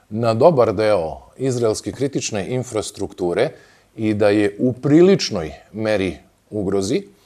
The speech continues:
time i da postaje definitivno vojno-politička, a, supersila u regionu, ali još nešto. Mislim da je, a, uobičajena, odnosno do sada prisutna, a, dominacija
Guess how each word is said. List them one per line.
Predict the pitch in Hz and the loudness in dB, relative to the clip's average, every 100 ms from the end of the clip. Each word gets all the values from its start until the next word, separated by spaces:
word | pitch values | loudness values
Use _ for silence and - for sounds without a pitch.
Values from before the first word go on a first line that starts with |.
| - - _ _ | -20 -20 _ _
time | 190 214 202 95 92 | 2 4 4 2 0
i | 139 | 0
da | 135 113 | 2 2
postaje | 151 156 - 175 151 123 113 101 - | 0 0 0 2 4 4 4 2 -2
definitivno | 110 185 - 143 113 95 107 104 98 | -2 -2 -2 -2 -2 -2 -2 -2 -2
vojno-politička, | 95 151 127 95 110 120 120 127 - 95 80 - _ _ - - _ _ | 0 0 0 -2 -2 0 -2 -6 0 0 0 -2 _ _ -20 -20 _ _
a, | - 104 104 | -8 -4 -4
supersila | - 139 120 101 - 131 110 - | -4 -4 -2 -4 0 4 4 4
u | 175 139 | 4 4
regionu, | 110 98 95 87 98 233 - _ - _ - | 4 2 0 0 -2 -4 -8 _ -20 _ -8
ali | 131 139 | -2 2
još | 147 139 - | 2 2 0
nešto. | 113 - 76 - - | -4 -6 -12 -18 -10
Mislim | 143 202 - 190 139 | -6 -4 -4 -4 0
da | 127 | 0
je, | 120 117 107 92 95 | 2 2 2 -2 -4
a, | 101 101 - | -4 -2 -4
uobičajena, | 107 104 110 143 - 180 160 135 120 110 - | -6 -6 -6 -6 -2 0 0 -2 0 0 -2
odnosno | 117 110 107 113 | -4 -6 -8 -8
do | 107 110 | -6 -4
sada | - 202 208 - | 0 0 0 -4
prisutna, | - 160 - 101 - 85 76 _ _ - - - _ _ | -2 -4 -4 -8 -6 -10 -10 _ _ -20 -20 -20 _ _
a, | 95 98 95 95 | -2 2 2 0
dominacija | 101 110 113 117 143 - - 143 113 | -2 -2 -2 0 0 -2 -2 4 4